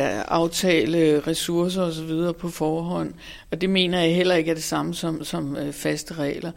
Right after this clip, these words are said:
Men, øh, jeg tror, det, der er allervigtigst i forløbet, det er jo dialogen. Fordi man kan jo ikke aftale sig ud af noget på forhånd. Det vil altid udvikle sig på en anden måde.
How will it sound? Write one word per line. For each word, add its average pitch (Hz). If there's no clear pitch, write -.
Men, 156
øh, 135
jeg 151
tror, 160
det, 180
der 220
er 185
allervigtigst 165
i 170
forløbet, 170
det 185
er 185
jo 202
dialogen. 165
Fordi 175
man 165
kan 165
jo 156
ikke 185
aftale 170
sig -
ud 160
af 165
noget 151
på 165
forhånd. 156
Det 175
vil 170
altid 170
udvikle 165
sig 151
på 160
en 147
anden 151
måde. 147